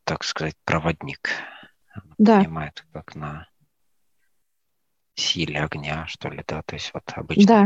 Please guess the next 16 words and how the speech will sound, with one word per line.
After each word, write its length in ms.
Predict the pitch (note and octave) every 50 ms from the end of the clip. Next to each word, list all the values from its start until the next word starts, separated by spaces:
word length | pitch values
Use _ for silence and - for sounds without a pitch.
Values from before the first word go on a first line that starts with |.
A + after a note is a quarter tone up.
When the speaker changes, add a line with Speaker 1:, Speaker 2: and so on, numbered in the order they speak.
| G3+
Speaker 1:
когда 200 | - - - D3+
над 200 | D#3 D#3+ D#3+ E3 E3
огнём, 380 | E3+ E3+ - A2+ B2+ B2+ G2+
есть 260 | D#2 D#2+ D#2+ D#2+ - -
такой 320 | - D2+ - - D#2 D2
вот, 360 | - D2+ D2+ - - - - - _ _ _ _ _ _ _ _ _ _ _ _ _ _ _ _ _ _ _ _ _ _ _ _ _ _ _ _ _ _ _ _
как 520 | - - - - - - - - - - - -
невидимое 560 | E3 D#2+ D#2 D#2+ D2+ - D#2+ D#2 - - -
пламя, 480 | - - E2+ E2+ D#2+ D2+ C#3+ - - -
да? 160 | - F2+ E2+
То 120 | - -
есть 160 | D2 - - E2
некий 240 | D2+ - - - _
поток 420 | - F#2 E2+ - - F2 D#2 D2+ _
такой, 440 | - D2+ D2 - - D2 C#2+ C#2+ - _ _ _ _ _ _ _ _ _ _ _ _ _ _ _ _ _ _ _ _ _ _ _ _ _ _ _ _
который 240 | _ - - - -